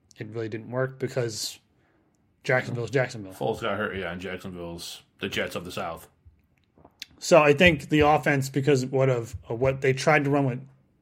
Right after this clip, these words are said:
Speaker 1: Mitchell Trubisky, is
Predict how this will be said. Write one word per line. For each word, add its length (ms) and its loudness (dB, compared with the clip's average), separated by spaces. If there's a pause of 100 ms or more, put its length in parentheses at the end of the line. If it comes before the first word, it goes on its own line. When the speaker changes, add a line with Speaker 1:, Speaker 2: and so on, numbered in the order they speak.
(1000)
Speaker 1:
Mitchell 240 4
Trubisky, 540 2 (1120)
is 680 2